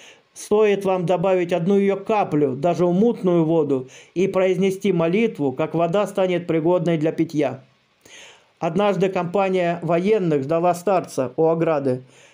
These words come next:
в Панагуде. Наконец они увидели, что старец идет к ним.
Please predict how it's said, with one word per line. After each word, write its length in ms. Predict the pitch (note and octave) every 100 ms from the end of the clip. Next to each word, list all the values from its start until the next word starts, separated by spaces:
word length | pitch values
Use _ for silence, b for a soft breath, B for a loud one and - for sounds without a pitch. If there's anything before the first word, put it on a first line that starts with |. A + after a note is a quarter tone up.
| b b
в 60 | _
Панагуде. 640 | F3+ F3+ E3+ E3+ C3+ B2+ B2+ _ -
Наконец 540 | E3 F3+ G3 A3 G#3+
они 300 | E3+ F3+ F#3+
увидели, 540 | F#3 F#3 G#3 F3 E3 D3
что 200 | - E3
старец 460 | G#3 G#3 G3+ G3
идет 300 | E3 E3+ F3
к 60 | F3+
ним. 360 | D#3+ C#3 B2+